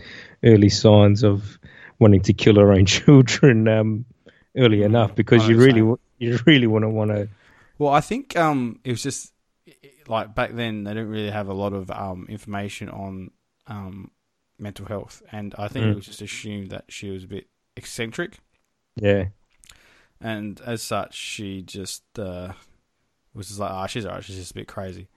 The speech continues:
Speaker 2: But she generally was, had mental issues, right? She had mental health issues up the arse. She just could not, she could not function in that family household as a mother. Like, she just
Speaker 1: Yeah.
Speaker 2: didn't have the capacity to love her children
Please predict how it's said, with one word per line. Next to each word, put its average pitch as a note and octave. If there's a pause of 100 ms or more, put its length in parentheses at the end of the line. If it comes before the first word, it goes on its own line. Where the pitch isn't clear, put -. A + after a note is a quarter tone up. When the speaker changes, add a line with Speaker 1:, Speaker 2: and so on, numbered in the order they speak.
(600)
Speaker 2:
But A2
she -
generally C3
was, G#2
had A2
mental G2+
issues, G2
right? G2
She A#2+
had G#2
mental G#2+
health G2
issues F#2+ (100)
up G#2
the G#2
arse. G2
She -
just G#2+
could A2
not, G#2 (960)
she -
could G#3
not G3+
function A#2+
in G2+
that G#2
family G#2
household G2
as G2+
a F#2+
mother. F#2
Like, G#2 (300)
she -
just G#2
Speaker 1:
Yeah. G#2
Speaker 2:
didn't F#2
have G#2+
the G2
capacity G2
to -
love G2
her F#2+
children G2